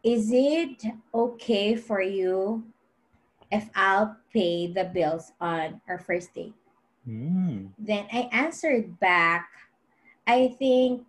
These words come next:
Speaker 1: it would be more comfortable with me if I'll pay everything that I eat, everything that I, you know, that, you know, that's on me, on our first date. And,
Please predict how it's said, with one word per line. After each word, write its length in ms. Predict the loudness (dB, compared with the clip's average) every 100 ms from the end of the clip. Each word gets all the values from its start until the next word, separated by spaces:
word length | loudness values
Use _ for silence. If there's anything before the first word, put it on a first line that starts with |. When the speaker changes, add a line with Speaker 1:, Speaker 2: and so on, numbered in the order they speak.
| _ _ -6
Speaker 1:
it 240 | -4 -4
would 400 | -4 -2 -2 -4 -4
be 400 | 0 2 0 -2 -8 _ -2
more 380 | 0 2 0 -4
comfortable 960 | -4 -4 -6 -6 -6 -2 -2 -2 -4
with 300 | -4 -6 -6
me 460 | -10 -8 -8 -10 -18 _ _ _ _ _
if 140 | -4 -2 0
I'll 300 | 0 0 -2
pay 520 | -2 -2 -4 -8 -12 -18 _ -4
everything 760 | -2 -2 -8 -10 -14 -14 -18 -20 _ _ _ _ -6
that 160 | -6 -8
I 160 | -14 -8
eat, 300 | -6 -6 -10 _
everything 580 | -12 -10 -12 -12 -12 -10
that 240 | -8 -10 -10
I, 240 | -10 -10 -4
you 120 | -2
know, 360 | -2 -4 -8 -8 -8
that, 220 | -8 -10 _
you 100 | -4
know, 240 | -4 -6 -14 _ -8
that's 180 | 0
on 200 | 2 4
me, 220 | 0 -6 -12 _ _ _ _
on 140 | -6 -6
our 140 | -8
first 300 | -8 -10 -12
date. 260 | -16 -14 -16 _ -2
And, 480 | 0 0 -2 -8